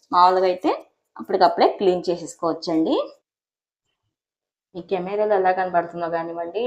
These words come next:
చూస్తుంటే చూసారా ఎంత జిడ్డు పట్టిపోయి ఉన్నాయో. ఇలా మొత్తం అప్లై చేసేస్తున్నానండి. మనకి ఈ టైల్స్ అన్నీ ఇలా అప్లై చేసేసి నేనైతే ఒక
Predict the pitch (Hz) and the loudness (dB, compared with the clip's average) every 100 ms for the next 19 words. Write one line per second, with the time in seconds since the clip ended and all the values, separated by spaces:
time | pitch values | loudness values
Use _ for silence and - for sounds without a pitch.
0 | 247 208 202 - 185 180 196 220 208 190 | -4 -6 -6 -8 -12 -4 -2 -2 -4 -8
1 | 196 190 190 202 180 180 196 175 170 185 | -8 -4 -2 -2 -6 -12 -12 -10 -8 -2
2 | 202 202 - 185 175 170 170 190 294 403 | -2 -2 -2 -2 0 -2 -4 -2 -4 -6
3 | - _ _ _ _ _ _ _ _ - | -10 _ _ _ _ _ _ _ _ -10
4 | 147 147 143 - 190 190 175 170 180 175 | -8 -6 -10 -6 -2 0 0 0 2 0
5 | 170 - 165 151 147 151 185 320 480 - | -4 -8 -10 -10 -8 -6 -4 -4 -6 -12
6 | _ _ _ _ _ _ _ _ 160 151 | _ _ _ _ _ _ _ _ -14 -12
7 | 147 - 214 392 - _ _ _ _ _ | -12 -10 -8 -8 -10 _ _ _ _ _
8 | _ _ _ _ _ _ _ _ _ _ | _ _ _ _ _ _ _ _ _ _
9 | _ _ _ _ _ _ _ _ _ _ | _ _ _ _ _ _ _ _ _ _
10 | _ _ _ _ 160 160 151 143 151 160 | _ _ _ _ -10 -6 -4 -6 -8 -8
11 | 156 160 165 170 151 147 151 160 156 156 | -6 -4 -4 -2 -2 -2 -2 0 0 -2
12 | 151 - 202 220 160 156 151 175 | -8 -2 -2 0 -2 -4 -4 -4